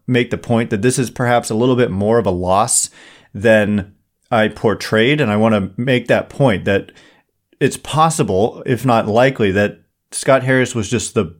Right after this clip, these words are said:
perfect person for this job, and now he leaves. And so you're gonna, there, it leaves a hole at that position, and they're gonna have to go out and find somebody else, and somebody else is gonna have to get up to speed on a lot of stuff that Scott was involved with. So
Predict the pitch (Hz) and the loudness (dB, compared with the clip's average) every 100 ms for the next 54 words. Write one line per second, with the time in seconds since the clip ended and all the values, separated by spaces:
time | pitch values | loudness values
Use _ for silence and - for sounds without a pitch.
0 | - - 151 147 131 - 127 123 101 90 | -16 -2 0 2 -2 0 -2 -2 -4 -6
1 | 104 92 - 160 151 107 90 - - - | -4 -6 -4 2 4 2 -2 -16 -20 -20
2 | - 107 110 107 110 113 151 107 - 107 | -6 0 2 2 0 2 2 2 -2 -6
3 | 98 117 107 107 123 - 117 110 - 113 | 0 0 2 0 -2 0 0 0 -2 0
4 | 117 131 113 120 98 139 117 98 95 _ | 4 4 4 0 2 2 2 2 -2 _
5 | _ _ _ _ - 123 113 113 107 107 | _ _ _ _ -4 -2 2 2 0 -2
6 | 120 123 104 92 98 104 110 110 104 107 | -2 0 -2 -2 -2 0 0 0 -2 -2
7 | 113 101 95 90 101 98 101 90 107 127 | 0 2 0 0 -2 0 -4 0 2 4
8 | 123 107 92 117 110 101 101 117 101 98 | 2 -2 -2 0 2 2 0 -2 -4 -4
9 | 87 101 95 87 98 - - 160 147 135 | -4 -4 -4 -4 -10 -10 -4 0 2 2
10 | 113 - - - 113 113 117 113 - 120 | -2 -10 -20 -12 -2 2 4 2 2 2
11 | 113 107 - - - 120 104 98 95 113 | 2 -2 -2 0 0 2 -2 -2 0 2
12 | 117 110 107 113 110 - - _ _ _ | 2 0 0 0 0 -4 -20 _ _ _
13 | _ - 131 117 107 - | _ -2 2 2 2 -4